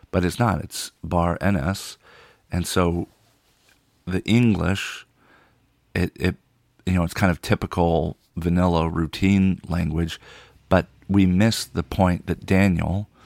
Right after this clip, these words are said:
who's always looking, uh, you know,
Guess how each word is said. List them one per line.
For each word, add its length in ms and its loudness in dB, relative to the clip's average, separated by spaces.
who's 380 2
always 360 6
looking, 540 -2
uh, 400 0
you 80 -4
know, 320 -4